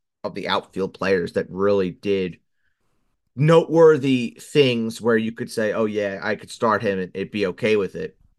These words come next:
was obviously, was Alvin Kamara.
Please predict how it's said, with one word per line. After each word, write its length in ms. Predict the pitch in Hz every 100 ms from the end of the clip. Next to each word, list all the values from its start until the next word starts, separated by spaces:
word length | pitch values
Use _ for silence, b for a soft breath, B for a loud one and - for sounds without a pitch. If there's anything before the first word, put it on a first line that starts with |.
| _
was 440 | 101 92 87 - -
obviously, 600 | 98 92 92 - 92 82 _ _ -
was 160 | 101
Alvin 260 | 92 92 92
Kamara. 440 | - 98 95 82